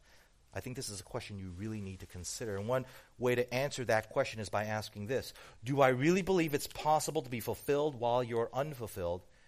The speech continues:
and that it's possible to be unfulfilled while you are fulfilled?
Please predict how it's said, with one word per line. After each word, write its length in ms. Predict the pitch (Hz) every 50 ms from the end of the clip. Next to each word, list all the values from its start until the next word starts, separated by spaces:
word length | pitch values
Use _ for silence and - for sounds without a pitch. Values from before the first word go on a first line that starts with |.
| - - -
and 100 | 95 95 98
that 100 | 98 98
it's 140 | 95 -
possible 440 | - - - 127 127 123 - 107 107 95
to 100 | 104 87
be 180 | 98 95 95 - -
unfulfilled 580 | 117 131 135 - 113 95 - - 92 90 87
while 180 | 82 82 85 85
you 260 | 87 87 92 87 82
are 220 | 78 73 76 78 - _ _ _ _ _ _ _ _ -
fulfilled? 460 | - 76 76 - 80 71 - -